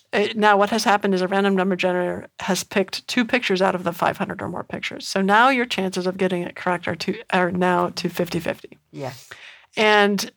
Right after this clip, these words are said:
Speaker 1: these two graphs are representing all the elements in the pictures. So let's say one graph says there's animals or people, and there's also water, and the other graph says there's human-made structures, but nothing else.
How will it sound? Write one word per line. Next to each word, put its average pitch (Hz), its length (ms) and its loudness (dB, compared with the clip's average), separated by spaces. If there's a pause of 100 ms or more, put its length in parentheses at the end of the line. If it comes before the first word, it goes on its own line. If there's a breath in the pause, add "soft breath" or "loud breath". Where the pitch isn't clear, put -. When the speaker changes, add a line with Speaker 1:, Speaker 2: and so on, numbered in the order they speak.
(100)
Speaker 1:
these 233 240 -2
two 247 120 -4
graphs 196 380 2
are 196 80 0
representing 185 640 0
all 196 180 2
the 202 120 0
elements 180 600 0
in 180 160 -2
the 170 80 -6
pictures. 170 500 -6
So 185 380 0
let's 190 320 -2
say 185 380 2 (180 loud breath)
one 208 220 2
graph 202 240 4
says 190 340 0
there's 180 380 -2
animals 185 520 0
or 170 120 -6
people, 208 560 0 (400 loud breath)
and 190 160 2
there's 185 120 2
also 180 240 0
water, 185 480 0
and 185 120 -6
the 196 80 -6
other 190 240 2
graph 190 260 0
says 185 320 -2
there's 175 300 -6 (100)
human-made 214 460 2
structures, - 480 -4
but 220 160 -6
nothing 175 260 -6
else. - 380 -10